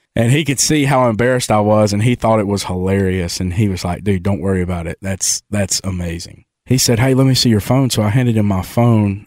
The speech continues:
and he punched in his contact information, put his number in there, and he said, "All right, text me." And I said, "Okay, I will." And he said, "No, text me right now, dingus.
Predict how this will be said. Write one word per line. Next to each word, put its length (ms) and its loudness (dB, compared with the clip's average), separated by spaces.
and 320 -2
he 140 2
punched 400 -2
in 180 2
his 160 -2
contact 680 0
information, 600 -2
put 140 0
his 120 -4
number 300 -2
in 120 -2
there, 280 -2
and 200 -6
he 100 -4
said, 200 -6
"All 100 0
right, 200 -4
text 260 -2
me." 200 -8
And 60 0
I 40 2
said, 160 0
"Okay, 300 0
I 80 4
will." 320 4
And 120 2
he 80 2
said, 180 -4
"No, 180 2
text 260 -4
me 80 0
right 240 2
now, 420 0
dingus. 480 0